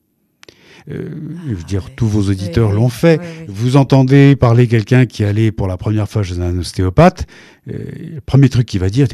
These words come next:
Speaker 1: Ah, tu sais, il m'a gardé quarante-cinq minutes. »
Speaker 2: <laughs>
Speaker 1: Premier
Speaker 2: C'est
Speaker 1: truc
Speaker 2: vrai,
Speaker 1: qui,
Speaker 2: c'est
Speaker 1: la
Speaker 2: vrai,
Speaker 1: première
Speaker 2: c'est vrai.
Speaker 1: qualification
Speaker 2: C'est vrai.
Speaker 1: d'une consultation
Speaker 2: La, la
Speaker 1: d'ostéopathie,
Speaker 2: durée,
Speaker 1: c'est
Speaker 2: le
Speaker 1: sa
Speaker 2: temps,
Speaker 1: durée.
Speaker 2: hein,
Speaker 1: Ça
Speaker 2: c'est,
Speaker 1: veut
Speaker 2: c'est la
Speaker 1: dire,
Speaker 2: durée,
Speaker 1: il y a
Speaker 2: ouais.
Speaker 1: quelqu'un qui s'est occupé de moi
Speaker 2: Donc,
Speaker 1: pendant trois quarts d'heure,
Speaker 2: la qualité
Speaker 1: alors
Speaker 2: de la relation vient de la qualité du temps.
Speaker 1: C'est ça, du temps, de, de l'attention portée à la personne. Donc,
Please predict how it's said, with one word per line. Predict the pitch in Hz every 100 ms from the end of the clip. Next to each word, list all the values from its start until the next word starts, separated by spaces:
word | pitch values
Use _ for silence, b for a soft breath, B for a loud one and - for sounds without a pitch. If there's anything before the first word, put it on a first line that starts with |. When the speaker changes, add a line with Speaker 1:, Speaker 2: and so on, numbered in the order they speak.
| -
Speaker 1:
Ah, | 156
tu | - 151
sais, | - 180
il | 151
m'a | 117
gardé | 123 117 165
quarante-cinq | - 196 226 - 151
minutes. » | 131 131 110 - - _ _ _
Speaker 2:
<laughs> | - - _ _ -
Speaker 1:
Premier | 180 190
Speaker 2:
C'est |
Speaker 1:
truc | 185 185
Speaker 2:
vrai, | 185
Speaker 1:
qui, | 170
Speaker 2:
c'est | 135
Speaker 1:
la | 127
Speaker 2:
vrai, | 180
Speaker 1:
première | 165 165
Speaker 2:
c'est | 220
vrai. | 180
Speaker 1:
qualification | 185 180 - 156 151 - 160
Speaker 2:
C'est | 147
vrai. | 123
Speaker 1:
d'une | 123
consultation | 131 123 120 127 117
Speaker 2:
La, | 117
la | 107
Speaker 1:
d'ostéopathie, | 220 233 214
Speaker 2:
durée, |
Speaker 1:
c'est | 214
Speaker 2:
le |
Speaker 1:
sa | -
Speaker 2:
temps, | 208
Speaker 1:
durée. | 160 131
Speaker 2:
hein, | 95 233
Speaker 1:
Ça | -
Speaker 2:
c'est, | -
Speaker 1:
veut | 117
Speaker 2:
c'est | 135
la | 214
Speaker 1:
dire, | 196
Speaker 2:
durée, | 196 170
Speaker 1:
il |
y |
a | 123
Speaker 2:
ouais. |
Speaker 1:
quelqu'un | 156 135 202
qui | 220 143
s'est | 160 151
occupé | 135 131 120
de |
moi | 127 220
Speaker 2:
Donc, | 214
Speaker 1:
pendant | 147
trois | 165 151
quarts | 135 123
d'heure, | 135 233 254
Speaker 2:
la | 208
qualité | -
Speaker 1:
alors | - 156 -
Speaker 2:
de | 233
la | 220
relation | 208 214 208 254 262
vient | 220
de | 214
la | 196 190
qualité | 214 214 202 208
du | 196
temps. | - 147 - B B B B
Speaker 1:
C'est | -
ça, | - 180
du | 110
temps, | 117 170 208 220
de, | 127
de | 104
l'attention | 110 - 127 117 170
portée | 160 127 -
à | 135
la | 110
personne. | 107 - -
Donc, | 113 143